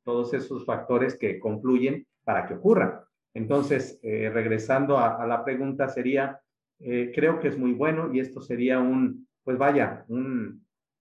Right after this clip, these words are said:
un mensaje que podemos compartir a la gente que escuche este, esta entrevista, que, eh, es bueno desarrollar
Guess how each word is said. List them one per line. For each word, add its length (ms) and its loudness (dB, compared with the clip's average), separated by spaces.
un 140 -4
mensaje 480 0
que 100 -6
podemos 320 -4
compartir 440 -4
a 60 0
la 120 0
gente 240 -4
que 80 -8
escuche 540 -6
este, 680 0
esta 160 0
entrevista, 640 2
que, 640 0
eh, 480 -2
es 200 0
bueno 420 2
desarrollar 840 -2